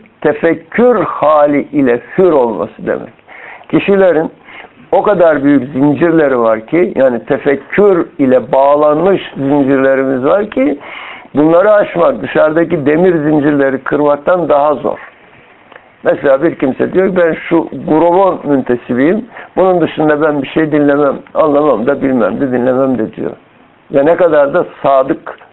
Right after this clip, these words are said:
batıl dahi olsa hükmü ne kadar da sadık davranıyor. Neden? İşte zincirle bağlanmış. Ondan onun kurtulması ve kendi gerçek hürriyetine ulaşması mümkün değil.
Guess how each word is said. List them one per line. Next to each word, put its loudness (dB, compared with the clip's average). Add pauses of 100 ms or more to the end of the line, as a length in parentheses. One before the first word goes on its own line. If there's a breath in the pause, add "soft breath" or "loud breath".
(100)
batıl 0 (280)
dahi 2
olsa 0
hükmü -4
ne 2
kadar 2
da -2
sadık 0
davranıyor. -2 (400 loud breath)
Neden? 0
İşte -4
zincirle 0
bağlanmış. 0 (200)
Ondan 2
onun 0
kurtulması -4 (280 loud breath)
ve 0
kendi 0
gerçek 0
hürriyetine 0
ulaşması -2
mümkün 0
değil. 0